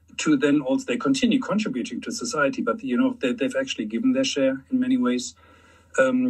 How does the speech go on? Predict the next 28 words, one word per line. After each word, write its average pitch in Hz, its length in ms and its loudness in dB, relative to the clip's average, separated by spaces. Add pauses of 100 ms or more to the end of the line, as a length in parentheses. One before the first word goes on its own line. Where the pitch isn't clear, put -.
but 143 140 2
they're 156 100 2
really 156 380 0
more 135 300 4 (120)
self-focused 131 800 -2
now. 147 160 -12
So 139 480 2 (180)
the 131 120 4
implication 170 560 0
is 123 180 -4
treat - 360 -6
them 139 220 0
as 180 340 -4 (100)
creators, - 640 0
not 147 220 2
just - 380 0
as 113 260 0
rich - 380 -2
consumers 151 760 2
who 135 200 4
will 127 420 2
pass 135 400 -4
away 123 300 2
in 147 80 2
a 147 60 0
few 143 180 -2
years' 147 280 2
time, 143 400 0